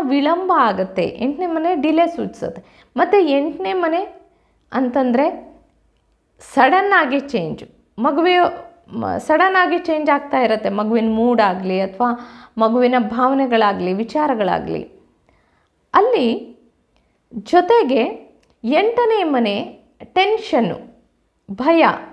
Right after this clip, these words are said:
ಉದ್ವೇಗ, ಆಂಗ್ಸೈಟಿ, ಆ ಒಂದು ನೇಚರನ್ನು ಮಗು ಹೊತ್ಕೊಂಡಿರತ್ತೆ.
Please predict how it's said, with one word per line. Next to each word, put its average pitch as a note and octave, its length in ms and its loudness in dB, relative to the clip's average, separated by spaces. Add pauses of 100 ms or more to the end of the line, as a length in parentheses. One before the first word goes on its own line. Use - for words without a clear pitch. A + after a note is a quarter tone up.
ಉದ್ವೇಗ, C#4+ 580 0 (400)
ಆಂಗ್ಸೈಟಿ, C#4+ 680 0 (1500)
ಆ E4 300 6
ಒಂದು F4 640 -2
ನೇಚರನ್ನು A#3+ 840 -2
ಮಗು G#3 280 -4
ಹೊತ್ಕೊಂಡಿರತ್ತೆ. - 920 -8